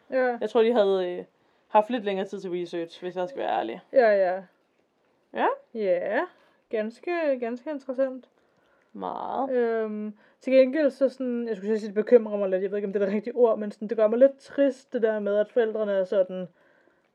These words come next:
Speaker 1: øhm, "Nå, men vi elsker ham jo stadig. Ej, han er jo stadig vores dreng," agtigt, hvor det sådan, eller ja, det ved jeg ikke. Der tror jeg bare, jeg får lidt følelsen af sådan, "Jamen, selvfølgelig er han jo det."
Speaker 2: Ja, men jeg tror, man skal tænke på sådan, hvis de sådan, "Nå, en voksen mand er inde i vores barn," eller du ved, ikke?
Speaker 1: Ja, ja, men
Speaker 2: Ja,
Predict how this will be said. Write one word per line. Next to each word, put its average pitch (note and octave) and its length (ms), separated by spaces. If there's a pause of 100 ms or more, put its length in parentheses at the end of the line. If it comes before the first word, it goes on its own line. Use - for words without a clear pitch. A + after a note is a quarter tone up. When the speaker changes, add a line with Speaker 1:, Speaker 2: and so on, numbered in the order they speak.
Speaker 1:
øhm, G3+ 240
"Nå, G#3 180
men G3 100
vi A3+ 100
elsker G#3+ 360
ham G#3 200
jo F#3+ 80
stadig. F#3+ 500
Ej, F#3+ 240
han F#3+ 120
er F#3+ 40
jo F3+ 40
stadig A3 240
vores G3 200
dreng," A3 280
agtigt, G3+ 300
hvor G#3 100
det G3 180
sådan, F#3+ 360 (540)
eller G#3 180
ja, G3 220
det B3 100
ved B3+ 80
jeg A3 100
ikke. A3+ 100
Der B3 60
tror B3+ 100
jeg A#3+ 100
bare, A3 100
jeg G#3+ 100
får A#3+ 120
lidt G#3+ 140
følelsen A3+ 280
af G3 60
sådan, G#3 140
"Jamen, F#3 140
selvfølgelig G#3+ 340
er A#3+ 60
han E3 120
jo E3+ 60
det." F#3 180 (280)
Speaker 2:
Ja, G3+ 320
men G3+ 120
jeg G3+ 100
tror, A3 140
man G#3+ 100
skal G3+ 140
tænke G#3+ 200
på G3+ 140
sådan, G3+ 200
hvis F#3+ 120
de G3+ 180
sådan, - 140
"Nå, G3+ 140
en F#3+ 120
voksen G3 340
mand G3 180
er F#3+ 40
inde F#3+ 120
i F#3+ 40
vores F3+ 180
barn," F#3 360
eller F3+ 200
du F3 100 (200)
ved, F#3+ 100
ikke? A3 120 (120)
Speaker 1:
Ja, A#3 160
ja, A3 300
men G#3+ 460 (120)
Speaker 2:
Ja, A#3 40